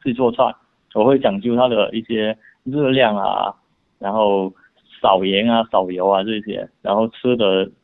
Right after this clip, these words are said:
吃的东西也会有一个规划跟计划，现在整个身体状况是比以前好的非常多。第二个明显就是心态上吧，以前那种压力是太大了，感觉好像每一天都上战场拼命一样，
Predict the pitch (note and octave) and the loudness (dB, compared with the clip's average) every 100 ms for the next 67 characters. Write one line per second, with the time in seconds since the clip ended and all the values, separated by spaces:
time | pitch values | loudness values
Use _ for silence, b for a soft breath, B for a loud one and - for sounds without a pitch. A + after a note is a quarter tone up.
0 | _ _ _ _ - D#3+ B2 D3 D#3 C3 | _ _ _ _ 2 4 6 4 2 -4
1 | G2 G2+ G#2+ A#2+ G#2 G2 G#2 A2 G#2 G2 | -6 -4 0 0 0 -2 -2 2 2 2
2 | G2 G2+ _ _ _ _ - C3 C3 D#3 | 0 -2 _ _ _ _ 4 4 6 4
3 | A#2+ A2+ - G#2+ G#2 G2 - B2+ A#2+ A2+ | 4 2 -2 -4 -2 -4 -2 0 0 0
4 | G#2+ F#2+ A#2+ A#2 A2+ - C#3+ A2+ A#2 A2+ | -6 0 2 2 0 -4 -4 -4 -2 -2
5 | A#2 A2 - A2+ A2 A2 G#2+ A2+ G2+ - | 0 -2 -4 -8 -4 -2 -4 -2 -4 -4
6 | B2 A#2+ F#2+ - G2 G#2 _ _ _ - | -4 -4 -4 -6 -6 -6 _ _ _ 0
7 | G3 F3+ E3 D#3+ C#3+ C3 C#3 - A2+ G#2 | 6 8 8 10 10 8 2 0 -4 -2
8 | B2+ A#2+ - D3+ D3+ C#3+ B2 C3+ G#2+ - | -2 -4 -6 -4 0 0 2 -2 -2 -8
9 | _ _ _ _ A#2 A#2 B2+ D3+ F#3+ B2 | _ _ _ _ 4 6 6 6 6 8
10 | B2 D#3 F3 F3+ C#3 C3 B2+ A#2 G#2+ D#3+ | 8 8 6 6 4 4 0 -2 0 0
11 | C#3+ F3 C#3 - _ - G2 G2 C#3 C3+ | 4 4 4 -2 _ -2 -2 2 4 4
12 | A#2 D3+ B2 G2+ C3+ D3+ D3+ D3 C#3+ C#3+ | 4 2 4 4 2 0 0 2 0 2
13 | D3+ D3+ A#2+ G2 - D#3 D#3+ E3 G2 G2+ | 2 2 0 -4 -6 -4 -2 -2 -2 -4
14 | - | -8